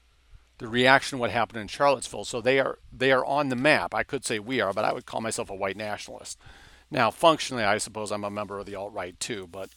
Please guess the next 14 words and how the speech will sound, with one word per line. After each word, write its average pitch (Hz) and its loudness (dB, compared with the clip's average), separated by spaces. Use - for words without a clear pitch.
I 160 4
don't - 0
see 156 -4
a 135 -2
need 120 -4
to 107 -8
change 107 -6
white 104 -2
nationalists. 104 -4
It's 107 -8
nice, 120 0
neutral, 113 -8
descriptive 104 -12
language. 92 -10